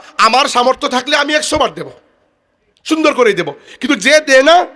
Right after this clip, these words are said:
তাকে নিয়ে কোনো কটু কথা বলবেন না। মনে রাখবেন, শরীয়ত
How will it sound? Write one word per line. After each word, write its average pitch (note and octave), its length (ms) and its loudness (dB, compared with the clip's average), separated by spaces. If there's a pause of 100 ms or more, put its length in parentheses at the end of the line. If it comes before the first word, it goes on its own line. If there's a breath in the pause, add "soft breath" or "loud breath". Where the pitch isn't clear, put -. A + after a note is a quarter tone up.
(220)
তাকে C#4+ 320 -2
নিয়ে C#4 180 0
কোনো C4 220 -6
কটু C4 280 -2
কথা B3+ 220 0
বলবেন A3 320 0
না। G#3 120 -2
মনে G#3+ 220 -2
রাখবেন, G#3+ 360 -2 (280 loud breath)
শরীয়ত D4+ 720 2